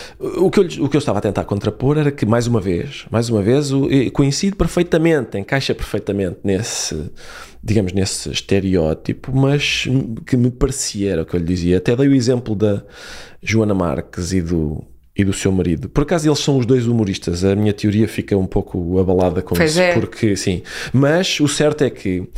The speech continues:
Speaker 1: ela é mais parecida comigo no sentido em que é, é a pessoa irresponsável da família, que não paga contas, não, não olha para faturas, e ele é o tipo, a, n-, não é frequente. Eu conheço mais um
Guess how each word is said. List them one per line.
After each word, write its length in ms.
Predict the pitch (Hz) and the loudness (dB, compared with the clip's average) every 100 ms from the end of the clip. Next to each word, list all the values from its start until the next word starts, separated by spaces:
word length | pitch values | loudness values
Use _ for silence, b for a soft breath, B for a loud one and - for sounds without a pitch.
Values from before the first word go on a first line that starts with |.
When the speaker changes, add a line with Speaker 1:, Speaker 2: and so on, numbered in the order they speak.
| B B B B - | B B B B -6
Speaker 1:
ela 400 | - 139 135 139 143 | 2 4 6 4 4
é 120 | 147 | 2
mais 180 | 135 127 | 2 0
parecida 340 | - 117 123 110 | -2 -2 -2 -2
comigo 380 | - 110 - | 0 0 0
no 60 | 95 | -4
sentido 400 | - 104 - 95 | -2 -2 0 0
em 100 | 90 | 0
que 180 | - 92 | 0 2
é, 380 | 76 67 62 - - | 2 2 0 -6 0
é 140 | 101 | 0
a 40 | |
pessoa 300 | 98 - 101 98 | 0 -2 2 2
irresponsável 760 | 107 - 107 - 95 92 87 | 0 -2 -4 -2 -2 0 0
da 120 | 87 | -2
família, 580 | 90 - 95 90 85 87 | -2 0 2 2 2 -2
que 120 | - | 0
não 120 | 104 90 | -2 0
paga 260 | 107 90 | -2 -2
contas, 480 | - 104 92 - 87 | -4 -2 -2 -4 -2
não, 240 | 98 92 85 | 0 0 0
não 200 | 90 92 | 2 2
olha 180 | 98 | 2
para 160 | 95 - | 2 -2
faturas, 640 | - 101 - 98 104 - - B B B B | -2 -4 -2 0 0 -4 -12 B B B B
e 180 | 180 185 | 2 4
ele 320 | 165 160 165 - | 6 4 0 -2
é 160 | 165 | 0
o 100 | 160 | 0
tipo, 440 | 165 170 - 165 156 | 2 0 2 4 6
a, 100 | 151 | 4
n-, 360 | 151 147 165 | 2 -2 0
não 220 | 151 160 170 | 4 4 4
é 60 | |
frequente. 540 | - 220 202 160 - 110 | 0 0 2 2 2 -2
Eu 60 | |
conheço 340 | - 143 165 156 | 2 2 2 2
mais 180 | 143 143 | 2 2
um 320 | 151 143 127 | 2 2 -2